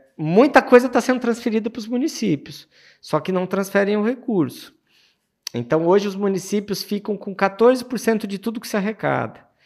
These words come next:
Então, muitas vezes o município arrecada alguns bilhões e fica com alguns milhões. Então, assim, porque o resto é re-, redistribuído. Então, é um negócio bem complicado.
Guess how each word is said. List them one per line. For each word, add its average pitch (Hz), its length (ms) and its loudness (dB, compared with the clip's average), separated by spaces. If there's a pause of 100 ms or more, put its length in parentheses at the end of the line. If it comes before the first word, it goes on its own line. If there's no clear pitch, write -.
(380)
Então, 185 120 2
muitas 233 280 2
vezes 254 140 2
o 311 40 0
município 277 400 -2
arrecada 202 440 0
alguns 185 320 0
bilhões 190 880 0
e 196 100 -4
fica 214 260 -6
com 214 120 -4
alguns 214 260 -4
milhões. 226 640 -4 (480)
Então, 156 300 -4
assim, 143 680 -4 (160)
porque 160 240 -6
o 190 40 4
resto 190 320 2
é - 20 0
re-, 214 280 0
redistribuído. 196 960 -4 (460)
Então, 214 200 -2
é 262 60 2
um 339 60 0
negócio 302 360 0
bem 220 180 -2
complicado. 214 840 -4